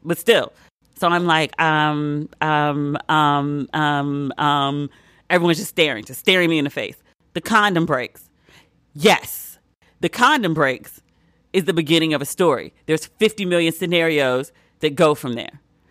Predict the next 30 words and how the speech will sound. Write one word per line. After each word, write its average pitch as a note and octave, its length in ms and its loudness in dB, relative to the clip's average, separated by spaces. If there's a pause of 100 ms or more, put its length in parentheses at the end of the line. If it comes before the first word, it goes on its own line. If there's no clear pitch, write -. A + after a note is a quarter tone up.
(160)
And E3 140 -2
I F3+ 100 4
was F3 220 -4
like, D3+ 360 -4
"Oh." F#3+ 2500 0 (1040)
I G3 80 -4
took - 180 -4
a G#3+ 80 0
class, F3 400 0
like D#3 140 -2
Robert F3 320 4
McGee's D#3+ 400 -4
class, B2+ 320 0
like, C3+ 140 -4
years E3 280 0
and E3 120 0
years D3+ 200 0
and D3 100 -2
years D3 200 0
ago. B2+ 320 -2 (280)
And E3 120 2
it E3+ 40 4
was E3 100 -2
like D#3 160 -4
the D3 60 -4
good F#3+ 300 2
thing, F#3 260 -2
the D3+ 80 -2
bad D#3+ 360 2
thing, E3 460 0